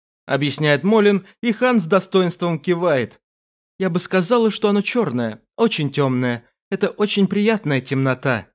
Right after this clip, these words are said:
Хан снова кивает. Ему понемногу начинает нравиться это только что открывшееся ему ощущение. Ему хочется, чтобы весь мир рассказал ему все, обо всем. И Хан сдержанно кивнул бы в ответ,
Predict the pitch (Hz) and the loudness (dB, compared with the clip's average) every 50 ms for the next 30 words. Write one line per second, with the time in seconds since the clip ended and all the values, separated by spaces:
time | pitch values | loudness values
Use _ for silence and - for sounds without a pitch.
0 | _ _ _ _ _ _ _ _ _ - 226 226 226 220 202 - - 208 202 190 | _ _ _ _ _ _ _ _ _ -2 0 2 2 2 2 2 2 2 2 2
1 | 196 185 - 202 190 160 196 214 160 127 113 101 - - _ _ _ - 180 220 | 2 0 0 -2 0 0 2 2 2 2 0 -2 -6 -12 _ _ _ -2 2 2
2 | 226 233 226 233 226 226 226 226 247 233 165 160 143 135 - - 165 175 180 170 | 2 2 2 4 2 4 4 4 4 4 2 0 -4 -4 -4 -4 -2 0 0 0
3 | - 170 180 214 220 151 135 - - - 127 127 123 143 135 139 - 208 196 - | 0 0 0 0 0 0 -2 -6 -4 -4 -4 -4 -2 -4 -6 0 2 0 0 2
4 | - 190 - - 185 180 170 - - 170 185 180 - - 180 170 - - 170 156 | 0 -4 -2 0 0 0 0 0 0 0 0 0 0 -2 -2 -2 -2 -4 -4 -4
5 | 151 143 143 135 123 117 113 - 147 139 - - - 147 135 127 123 117 107 101 | -4 -2 -2 -2 -2 -2 -4 -4 -6 -4 -4 -2 -2 -2 -2 -2 -2 -4 -6 -6
6 | 92 _ _ _ _ _ _ _ - - 240 240 240 220 - 262 214 - - - | -10 _ _ _ _ _ _ _ -4 0 2 2 2 2 0 -2 0 0 -2 0
7 | 185 170 139 - - 165 151 165 151 170 180 175 - 202 220 208 - 233 131 135 | 0 -2 -2 0 -2 0 0 2 2 2 0 0 0 0 0 0 0 0 -2 -4
8 | 135 - 175 151 139 160 180 180 170 160 175 175 175 165 - - - - 220 196 | -4 -2 -2 -2 0 2 0 0 0 0 0 0 0 0 -2 -6 -6 0 0 0
9 | 135 104 - _ _ - 143 127 143 135 135 - - - 185 165 131 110 - _ | 0 0 -6 _ _ -6 -4 -2 -2 -2 -2 -4 -2 0 0 0 0 -4 -8 _
10 | _ _ _ _ _ - 214 202 - 262 247 208 160 139 127 147 185 180 147 156 | _ _ _ _ _ -4 -4 0 2 2 2 2 2 0 0 0 0 0 0 -4
11 | 170 170 165 - 180 165 185 208 208 175 135 139 123 131 131 - 123 123 135 120 | -6 -6 -4 -4 -4 -2 -2 -2 -2 -2 -4 -4 -4 -4 -4 -4 -4 -4 -4 -4
12 | - | -6